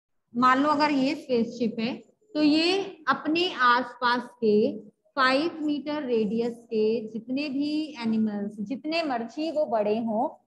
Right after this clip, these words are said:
उनको सक कर सकती है, अपने में, अपने अंदर खींच सकती है। यही कुछ करना है उसने, विदूषक ने एक काऊ लेके जाना है।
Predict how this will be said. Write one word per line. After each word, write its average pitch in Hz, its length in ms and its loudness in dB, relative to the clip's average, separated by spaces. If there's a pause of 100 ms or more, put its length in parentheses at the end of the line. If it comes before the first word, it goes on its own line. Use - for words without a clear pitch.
(140)
उनको 277 380 4
सक 302 460 -2
कर 247 140 2
सकती 254 420 -4
है, - 100 -4
अपने 254 340 0
में, 262 260 -2
अपने 262 280 -6
अंदर 254 260 -2
खींच 247 400 -8
सकती 185 360 -10
है। 175 100 -12
यही 240 240 0
कुछ - 220 -10
करना 262 360 0
है 311 100 0
उसने, 320 180 -8
विदूषक 254 500 -2
ने 262 140 0
एक 262 140 -8
काऊ 240 320 2
लेके 208 340 -4
जाना 185 220 -14
है। - 640 -20